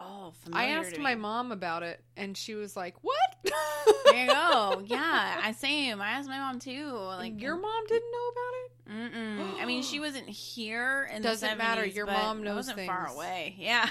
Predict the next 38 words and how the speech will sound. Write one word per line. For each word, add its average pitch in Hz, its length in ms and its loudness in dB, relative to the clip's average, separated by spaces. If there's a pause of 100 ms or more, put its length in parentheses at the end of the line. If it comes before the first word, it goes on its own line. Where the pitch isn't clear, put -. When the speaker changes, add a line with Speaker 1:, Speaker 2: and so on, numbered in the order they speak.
Speaker 1:
And 254 160 4
Speaker 2:
Erica's 226 760 0
mom 233 420 -2
is 208 400 -6
a 175 180 -8
true 220 300 -14
crime 196 540 -10 (200)
fanatic. 185 460 -12 (220)
Speaker 1:
Yeah, - 300 -10
f-, - 60 -14 (260)
seriously, - 720 -18
she 180 220 -12
is. 165 320 -10 (380)
Um, 175 320 -8
she 185 140 -14
was 196 80 -14
telling 185 220 -10
me 185 160 -12
about 156 240 -10
two 180 260 -14
crew, 175 300 -14
tr-, - 80 -20 (200)
uh, - 60 -10 (220)
crew 196 260 -14
crime, 269 300 -8 (320)
Speaker 2:
Crew? 392 300 4
Speaker 1:
true 480 100 6
crime, 208 340 -2 (160)
Speaker 2:
Crew 349 80 2 (120)
Speaker 1:
I, - 60 -2
Speaker 2:
crimes. 285 840 2
Speaker 1:
<laughs> - 40 -10
we're 226 140 -6
the 202 100 -4
crew 254 260 -6
crimes. 170 680 -10
Speaker 2:
<laughs> 466 60 2 (260)
Speaker 1:
Um, 453 280 4